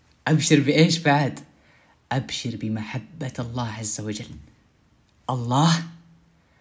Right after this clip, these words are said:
عمر من جدك يا عمر، والله العظيم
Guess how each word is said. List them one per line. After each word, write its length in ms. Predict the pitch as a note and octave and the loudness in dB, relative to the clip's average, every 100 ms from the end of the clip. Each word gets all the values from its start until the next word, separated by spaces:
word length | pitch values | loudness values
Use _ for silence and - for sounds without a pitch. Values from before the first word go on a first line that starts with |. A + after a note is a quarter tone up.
| - | 2
عمر 260 | D#3+ D3+ | 6 6
من 140 | A#2+ A#2 | 4 0
جدك 400 | B2+ B2 A#2+ A2+ | 0 -2 -4 -4
يا 60 | |
عمر، 280 | G#2+ G#2+ A2 - _ _ _ _ _ _ - | -4 -4 -8 -12 _ _ _ _ _ _ -12
والله 480 | A2+ G#2+ A2 A2 A2 | -8 -4 -2 -2 -4
العظيم 420 | G2+ G#2+ - | -8 -12 -14